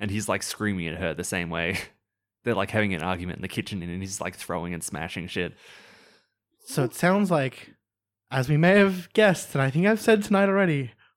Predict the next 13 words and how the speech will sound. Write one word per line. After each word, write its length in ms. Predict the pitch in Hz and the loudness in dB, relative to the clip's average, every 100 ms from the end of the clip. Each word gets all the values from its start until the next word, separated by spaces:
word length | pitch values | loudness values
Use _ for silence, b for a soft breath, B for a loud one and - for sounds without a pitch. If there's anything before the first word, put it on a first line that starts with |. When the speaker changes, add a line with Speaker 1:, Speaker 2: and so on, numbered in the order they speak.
| _ | _
Speaker 2:
Bulwark 380 | 190 208 196 180 | -4 2 2 2
has 200 | 180 170 | 2 0
some 180 | - 156 | 2 -2
problems 540 | - 170 160 151 151 - | 2 2 2 -2 -2 -2
with 160 | 135 - | -4 -2
anger 300 | 165 170 160 | -2 0 2
management, 680 | 151 143 117 - 101 98 - _ b b b b 143 | 2 0 -2 -6 -12 -12 -20 _ b b b b -6
and 140 | 135 | -4
he's 140 | 131 | -4
still 300 | - 202 208 | 0 2 4
not 240 | 190 175 151 | 4 0 0
quite 260 | - 160 | 2 4
over 360 | 160 151 143 | 6 6 4